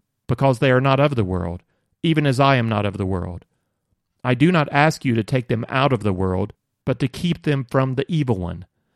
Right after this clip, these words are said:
They are not of the world, even as I am not of the world. Sanctify them in the truth. Your word is truth. As you sent me into the world,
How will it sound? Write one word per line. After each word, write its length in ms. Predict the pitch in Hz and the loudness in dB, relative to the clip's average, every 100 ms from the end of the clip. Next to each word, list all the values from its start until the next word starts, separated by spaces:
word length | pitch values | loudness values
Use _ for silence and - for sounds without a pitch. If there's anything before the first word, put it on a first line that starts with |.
| _ _ | _ _
They 220 | 127 131 | 0 4
are 100 | 131 | 4
not 220 | 139 151 | 2 2
of 100 | 143 | 2
the 100 | 110 | 0
world, 340 | 95 101 104 107 | -2 2 0 0
even 220 | 139 139 | -4 0
as 140 | 143 135 | 0 2
I 160 | 151 | 2
am 120 | 147 117 | 2 0
not 180 | 104 | -2
of 120 | 98 101 | -2 -6
the 80 | |
world. 380 | 90 90 90 90 _ _ _ _ _ _ _ | -6 -6 -6 -10 _ _ _ _ _ _ _
Sanctify 680 | - 156 170 185 170 185 | -2 0 0 -4 0 0
them 220 | 143 151 147 | 2 2 0
in 100 | 135 | -2
the 80 | |
truth. 560 | 123 - 147 95 92 - _ _ _ _ | -4 0 0 0 -4 -12 _ _ _ _
Your 280 | - 123 131 | 2 4 6
word 320 | 117 151 147 131 | 6 4 4 2
is 220 | 127 - | -2 -4
truth. 520 | - 135 87 101 - _ _ _ _ _ _ _ _ _ | -2 0 0 -6 -20 _ _ _ _ _ _ _ _ _
As 200 | 120 117 | -2 0
you 80 | 123 | -2
sent 320 | - 185 - | 0 -4 -2
me 200 | 165 160 | -4 -2
into 240 | 151 135 | -6 -4
the 100 | 127 | -2
world, 340 | 113 113 110 | 0 2 2